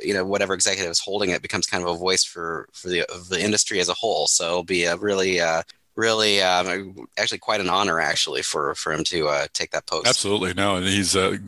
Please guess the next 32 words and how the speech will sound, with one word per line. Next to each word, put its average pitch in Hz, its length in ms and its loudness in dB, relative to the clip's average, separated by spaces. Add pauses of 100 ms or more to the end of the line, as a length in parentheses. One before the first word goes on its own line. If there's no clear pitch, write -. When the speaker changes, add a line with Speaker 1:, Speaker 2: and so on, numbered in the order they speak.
(140)
Speaker 2:
Abiomed's 107 480 4
a - 40 -4
fascinating 98 460 2
company. 107 220 2
It's - 180 2
local 113 300 2
to 92 120 0
me, 104 180 4
actually, 85 380 -2
Danvers. 95 600 0
Uh, 95 280 0
it's 92 80 -2
not 98 240 0
about 92 260 -2 (140)
twenty 117 220 6
Speaker 1:
Yeah. 143 60 4
Speaker 2:
minutes 98 160 4
from 98 120 2
my 90 120 4
house. 95 400 4 (140)
And, 101 320 4
uh, 98 800 6
he 117 180 4
is 160 160 4
a, 160 240 6
uh, 143 240 6
a 127 140 4
veteran. 117 320 4
He's 85 160 -4
an 90 80 0
Army 101 220 4
Ranger. 98 480 2